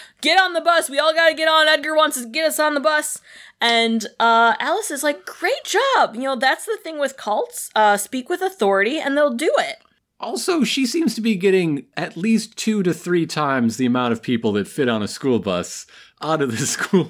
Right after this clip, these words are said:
Speaker 2: bus.
Speaker 1: Three to a
Speaker 2: This is,
Speaker 1: seat.
Speaker 2: this is a huge amount of people.
Speaker 1: School buses sit a lot of people. You really do not realize how many seats, like, people can fit in a school bus.
Speaker 2: It's true, 'cause they don't
Speaker 1: Some
Speaker 2: even
Speaker 1: of,
Speaker 2: have seats
Speaker 1: some
Speaker 2: or
Speaker 1: of them,
Speaker 2: seat belts. You can really squish
Speaker 1: they
Speaker 2: them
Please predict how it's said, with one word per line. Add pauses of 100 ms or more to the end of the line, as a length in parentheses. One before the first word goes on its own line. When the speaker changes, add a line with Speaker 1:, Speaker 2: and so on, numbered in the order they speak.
(160)
Speaker 2:
bus. (140)
Speaker 1:
Three
to
a
Speaker 2:
This
is,
Speaker 1:
seat. (260)
Speaker 2:
this
is
a
huge
amount
of
people.
Speaker 1:
School (160)
buses
sit
a
lot
of
people.
You
really
do
not
realize
how
many
seats, (520)
like,
people
can
fit
in
a
school
bus.
Speaker 2:
It's
true,
'cause
they
don't
Speaker 1:
Some
Speaker 2:
even
Speaker 1:
of,
Speaker 2:
have
seats
Speaker 1:
some
Speaker 2:
or
Speaker 1:
of
them,
Speaker 2:
seat
belts.
You
can
really
squish
Speaker 1:
they
Speaker 2:
them